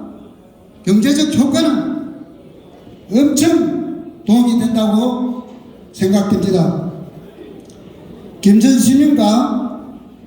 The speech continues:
후원해주신 여러분, 예, 봄의 시작을 알리는 새싹과 같이 삼월부터는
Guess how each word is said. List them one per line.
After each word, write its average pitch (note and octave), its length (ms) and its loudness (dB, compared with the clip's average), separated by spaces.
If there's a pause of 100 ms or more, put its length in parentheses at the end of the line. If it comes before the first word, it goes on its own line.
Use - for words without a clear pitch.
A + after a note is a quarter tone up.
(420)
후원해주신 A3+ 920 2 (160)
여러분, - 1000 0 (960)
예, E3+ 480 6
봄의 A#3 260 4
시작을 A3+ 600 2
알리는 G#3+ 680 2 (320)
새싹과 B3 640 2
같이 - 840 0 (720)
삼월부터는 A3 1000 2